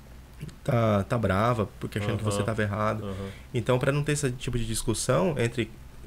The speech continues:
Speaker 1: os dois que bateu, a seguradora já, já entra, já faz a, a parte, a parte de burocrática, a parte de, de trâmite do seguro e você fica tranquilo, né?
Speaker 2: E já chegou a ter algum, alguma coisa, assim, algum acidente, alguma coisa que a pessoa foi atrás de vocês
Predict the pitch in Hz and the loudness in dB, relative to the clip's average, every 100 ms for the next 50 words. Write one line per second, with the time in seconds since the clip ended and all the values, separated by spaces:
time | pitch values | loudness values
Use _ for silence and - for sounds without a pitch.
0 | - - 107 107 - 107 104 - 170 156 | -12 -4 2 2 2 0 -2 0 0 0
1 | 127 127 147 151 156 156 165 156 139 143 | 0 0 0 0 2 0 0 -2 0 2
2 | 131 139 175 170 131 127 131 127 123 123 | 4 4 2 0 -2 0 2 4 2 0
3 | - - - 113 117 120 - 120 107 110 | -8 -6 -2 2 6 6 4 0 0 -2
4 | - - - - 110 110 - 113 110 110 | -8 -18 -16 -4 0 0 0 -4 0 0
5 | 104 - - - - 123 110 104 - 95 | 0 -2 -4 -8 -6 -2 2 2 2 2
6 | 127 131 107 - 107 113 107 107 107 - | 4 2 0 2 2 2 0 0 0 -2
7 | 113 107 107 104 104 104 113 - 110 107 | -4 -4 0 0 0 -4 -6 -2 0 2
8 | 127 151 160 151 151 151 - 160 175 185 | 2 2 0 0 -2 -4 -4 -2 -2 -2
9 | 156 151 139 123 127 160 147 175 - - | -2 0 2 0 -2 -2 2 2 2 2
10 | 143 131 - 127 120 117 117 113 110 107 | 4 4 4 6 6 4 -2 -2 -4 -6
11 | 104 101 101 - 110 113 120 - 131 120 | -6 -10 -12 -6 -2 2 4 4 6 6
12 | 110 - 110 107 113 - 113 110 120 120 | 6 2 0 2 -2 0 -2 2 2 2
13 | 117 113 113 - 123 123 135 127 - - | 0 0 -2 0 4 6 6 2 0 4
14 | 120 - 135 123 120 123 113 120 - 117 | 4 6 4 6 6 4 4 0 2 4
15 | 131 147 | 4 4